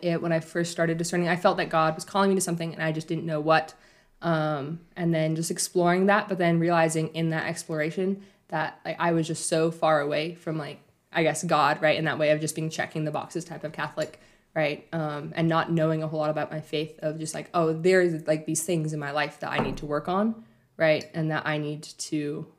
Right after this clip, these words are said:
uh, learn how to do better with Jesus, and he'll help me, of course, you know, but, like, setting my mind on that path. And then in that, your discernment kind of just blossoms on its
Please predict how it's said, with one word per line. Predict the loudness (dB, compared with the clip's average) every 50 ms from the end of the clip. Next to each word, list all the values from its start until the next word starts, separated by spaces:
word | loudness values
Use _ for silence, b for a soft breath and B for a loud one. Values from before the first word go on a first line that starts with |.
| _ _ -10
uh, | -8 -6 -4
learn | -2 -4 -4 -4
how | -4 -4
to | -4 -4
do | -4 -2
better | -2 -2 -2 0 -2 -2
with | -2 -4 -4
Jesus, | -4 -4 -2 -2 -4 -2
and | -2 -2
he'll | -2 0
help | 2 2 2 2 2
me, | -2 -4 -4 -6
of | -8 -10 -6
course, | -2 0 0 0 0 -2 -6 -10 -10 b b b b b b b 2
you | 4
know, | 4 4
but, | 4 2
like, | 2 0 2
setting | 2 2 2 2 2 0
my | -2 -2
mind | -4 -4 -4 -6 -6 -4
on | -4 -4 -4
that | -4 -6 -6
path. | -4 -4 -4 -2 0
And | 2 2 4
then | 4 4 4
in | 4 4 4
that, | 4 4 2 0 0 0
your | 0 2
discernment | 2 0 0 2 0 0 0 -2
kind | -2 0 0
of | 0
just | -2 -4 -4 0
blossoms | 0 0 0 0 0 0 0 0
on | 0 -4
its | -6